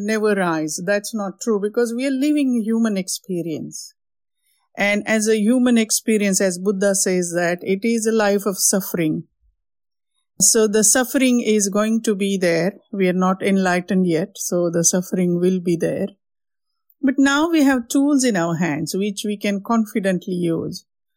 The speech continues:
So five to ten minutes of meditation will really help. If you want to know where to start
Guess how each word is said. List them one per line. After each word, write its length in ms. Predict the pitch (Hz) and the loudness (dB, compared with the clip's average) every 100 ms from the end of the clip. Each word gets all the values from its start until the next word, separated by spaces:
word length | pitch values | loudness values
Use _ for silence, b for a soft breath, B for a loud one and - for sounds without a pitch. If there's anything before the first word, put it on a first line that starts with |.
| _ _ | _ _
So 220 | - 247 | -2 -2
five 500 | 226 247 240 254 269 | 0 2 2 2 0
to 120 | - 254 | -2 0
ten 480 | 247 240 233 214 - | 2 4 4 4 0
minutes 420 | 220 202 196 - | 0 0 -2 -2
of 140 | 190 185 | -2 0
meditation 920 | 190 180 170 - 165 170 - 254 339 | 0 0 -2 -2 -2 -2 -2 -2 -2
will 200 | - 180 170 | 0 0 2
really 300 | 170 160 156 | 0 2 0
help. 280 | 160 151 226 _ _ _ _ _ _ _ _ - | -2 -4 -6 _ _ _ _ _ _ _ _ -2
If 220 | 233 226 | 0 0
you 120 | 247 | 0
want 240 | 233 254 269 | 2 4 4
to 80 | 269 | 2
know 220 | 240 233 | 2 2
where 280 | 220 214 214 | 2 2 2
to 180 | 214 208 | 0 0
start 540 | - - 190 190 214 | 0 0 0 0 -4